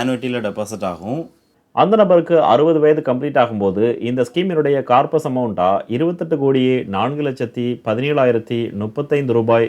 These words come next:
இருக்கும். இந்த அமௌண்ட்ல அறுபது பர்சன்ட் அமௌண்ட்டை உங்களுடைய அறுபது வயதுல உங்களுக்கு தருவாங்க. பேலன்ஸ் இருக்கிற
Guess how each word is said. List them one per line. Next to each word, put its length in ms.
இருக்கும். 380
இந்த 200
அமௌண்ட்ல 420
அறுபது 320
பர்சன்ட் 320
அமௌண்ட்டை 360
உங்களுடைய 280
அறுபது 300
வயதுல 320
உங்களுக்கு 380
தருவாங்க. 400
பேலன்ஸ் 380
இருக்கிற 240